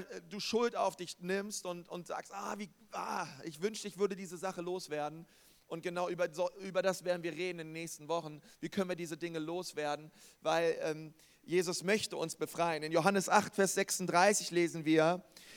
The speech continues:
"Wenn euch nun der Sohn frei machen wird, so seid ihr wirklich frei." Und mit dem Sohn ist Jesus gemeint. Ähm, wenn immer ihr hier reinkommt in den Gottesdienstsaal,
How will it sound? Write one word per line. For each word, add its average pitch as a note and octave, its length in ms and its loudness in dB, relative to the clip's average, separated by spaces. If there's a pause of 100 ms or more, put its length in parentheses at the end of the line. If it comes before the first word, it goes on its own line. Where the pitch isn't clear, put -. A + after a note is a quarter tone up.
(140)
"Wenn G#3+ 260 12
euch A#3 320 12
nun A#3 300 8
der F#3+ 160 12
Sohn A3+ 320 12
frei A3+ 340 8
machen F3 320 6
wird, E3 380 6 (260)
so F#3+ 160 4
seid F#3+ 240 8
ihr E3 160 4
wirklich F#3 400 8
frei." D3+ 400 4 (880)
Und F#3 220 0
mit G3+ 160 4
dem G3 120 2
Sohn G#3 260 6
ist D#3 140 2
Jesus G#3 380 2
gemeint. E3 480 2 (400)
Ähm, F3 260 6 (200)
wenn G3 120 4
immer A#3 200 4
ihr A3 160 6
hier G3+ 180 6
reinkommt G#3 400 4
in F#3 80 4
den F#3 100 2
Gottesdienstsaal, F3 960 6